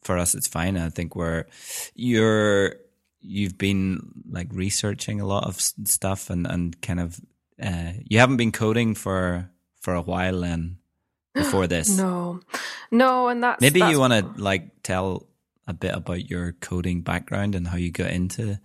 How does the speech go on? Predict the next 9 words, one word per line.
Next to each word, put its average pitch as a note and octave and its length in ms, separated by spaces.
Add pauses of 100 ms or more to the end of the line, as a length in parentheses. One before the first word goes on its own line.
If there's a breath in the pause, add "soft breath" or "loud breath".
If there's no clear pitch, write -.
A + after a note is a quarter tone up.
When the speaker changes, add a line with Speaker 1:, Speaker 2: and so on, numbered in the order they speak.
(500 soft breath)
Speaker 1:
development G2 680
and F2 320 (1160 loud breath)
kind - 140
of G3+ 60
Speaker 2:
Yeah, G3 120
Speaker 1:
where F2+ 80
you - 60
Speaker 2:
well, G2 140
Speaker 1:
are. A#2 360